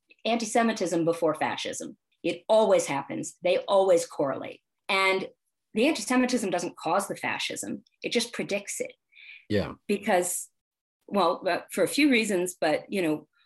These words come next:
Speaker 1: one of them is that people don't realize they are being whipped up into a frenzy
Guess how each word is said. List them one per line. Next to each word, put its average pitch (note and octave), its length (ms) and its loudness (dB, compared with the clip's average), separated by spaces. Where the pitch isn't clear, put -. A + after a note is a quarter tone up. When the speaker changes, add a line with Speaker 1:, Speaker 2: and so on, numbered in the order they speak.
Speaker 1:
one G3 440 0
of A#3+ 120 4
them E3 120 2
is D#3 380 0
that D3+ 280 0
people G3+ 520 0
don't E3 220 0
realize F3 480 0
they D#3 160 -2
are D#3 80 -2
being D3+ 420 -2
whipped F3 340 -4
up E3+ 240 0
into G3 420 0
a D3 60 -2
frenzy C#3 640 -4